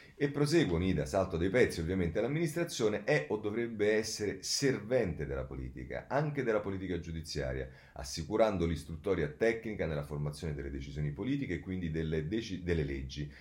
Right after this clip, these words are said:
si pensi agli uffici legislativi, e curando i procedimenti amministrativi necessari per la loro attuazione e per l'organizzazione i servizi, per organizzare i servizi nel rispetto dell'indipendenza dei giudici.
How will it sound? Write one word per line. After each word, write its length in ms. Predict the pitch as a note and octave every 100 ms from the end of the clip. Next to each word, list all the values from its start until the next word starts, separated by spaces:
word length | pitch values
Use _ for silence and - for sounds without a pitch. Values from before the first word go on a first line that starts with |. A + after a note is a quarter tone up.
| -
si 200 | - F2
pensi 320 | D#2+ G2 G2+
agli 140 | E2 D#2
uffici 320 | C#2+ D#2 D#2
legislativi, 800 | D2 C#2+ C#2+ C#2+ C#2 B1+ C2 C2+
e 160 | F2+ F#2+
curando 440 | A#2 A#2 A2+ B2
i 60 | A2
procedimenti 640 | F#2+ E2+ E2 E2+ F2 F2
amministrativi 640 | D2+ D#2 D2 E2 E2 D#2
necessari 580 | D#2+ E2+ A#2 - D#2+ G2
per 140 | E2+
la 80 | D2+
loro 200 | D2 E2+
attuazione 640 | C#2+ C#2+ A2+ - - F#2+ F#2 - -
e 100 | G2
per 160 | F#2 G#2+
l'organizzazione 840 | G2+ G#2 G#2 G#2+ A#2 - D#2 D#2+
i 60 | E2+
servizi, 560 | F#2 D#2+ C#2 C2+ -
per 160 | - F2+
organizzare 520 | F2+ G2 G#2 E2 C#2+
i 60 | D2
servizi 500 | B2+ E2+ F#2+ - G2+
nel 120 | D#2+
rispetto 420 | D2+ - E2+ D#2+
dell'indipendenza 920 | D2 D2 A2 G#2+ F#2+ E2 C#2 C#2 C#2+
dei 140 | C#2
giudici. 500 | C2 A#1+ A1+ A1 A#1